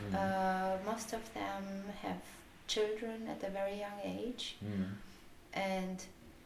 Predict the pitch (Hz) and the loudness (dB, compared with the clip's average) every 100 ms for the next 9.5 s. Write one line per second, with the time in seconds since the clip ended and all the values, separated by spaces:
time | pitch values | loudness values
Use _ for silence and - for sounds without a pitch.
0 | - 226 247 254 320 349 311 185 - 226 | -2 4 6 8 8 6 2 0 -2 0
1 | 226 233 214 - 220 185 175 185 190 - | 2 2 2 0 0 0 0 0 -2 -4
2 | - 190 180 - 196 196 208 208 202 208 | -4 -2 -2 -2 2 4 4 2 2 4
3 | 220 220 196 185 185 185 185 175 170 175 | 6 4 2 2 2 2 2 2 0 0
4 | - - - - 196 185 185 - 180 - | -2 -4 -6 -6 -2 0 0 -2 -2 -2
5 | - - 180 - 131 123 - - 190 196 | 0 4 4 4 2 2 -2 -6 -2 0
6 | 208 208 190 226 226 247 240 214 208 202 | 0 0 -2 0 2 2 4 2 0 -4
7 | - - - - 262 220 185 180 - - | -10 -10 -10 -2 2 2 2 -2 -6 -6
8 | - - - 160 87 90 - - 95 - | -2 -2 -2 -2 0 0 0 -4 -6 -8
9 | - - - 220 | -8 0 2 6